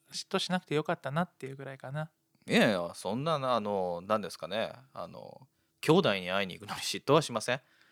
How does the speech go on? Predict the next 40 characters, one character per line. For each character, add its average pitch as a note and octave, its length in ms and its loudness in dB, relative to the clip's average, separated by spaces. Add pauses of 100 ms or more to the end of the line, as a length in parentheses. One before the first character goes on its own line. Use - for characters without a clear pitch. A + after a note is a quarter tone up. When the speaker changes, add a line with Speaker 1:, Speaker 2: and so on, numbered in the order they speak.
(140)
Speaker 2:
あ A#2 100 4
の、 G#2 120 8
あ A#2 40 10
れ E3 60 10
は A3+ 80 10
不 - 220 0
倫 F#3 180 6
旅 C4+ 160 4
行 A#3 160 10
だ D3+ 80 8
っ - 80 0
た A#2 80 4
か A2+ 100 8
ら、 C3+ 300 8
Speaker 1:
<laughs> - 0 -
Speaker 2:
あ - 0 - (160)
の、 B3+ 140 12
Speaker 1:
不 - 40 12 (120)
倫 D#3 200 12 (140)
旅 G4+ 100 12
行 F4 200 12
じ G#3 80 12
ゃ F3+ 40 12
な A#3 140 12
い A#3 100 8
し - 40 -8
さ。 - 160 12
Speaker 2:
嫉 C#3 100 10
妬 B2+ 140 6
し - 80 2
た A#2 80 10
だ G#2+ 120 8
け F#3+ 60 -4
で。 G4 80 12
Speaker 1:
今 G#4+ 160 12
回 E4+ 160 12
だ G3+ 80 12
っ F3+ 40 8
て F3+ 120 4
さ、 D#3+ 560 10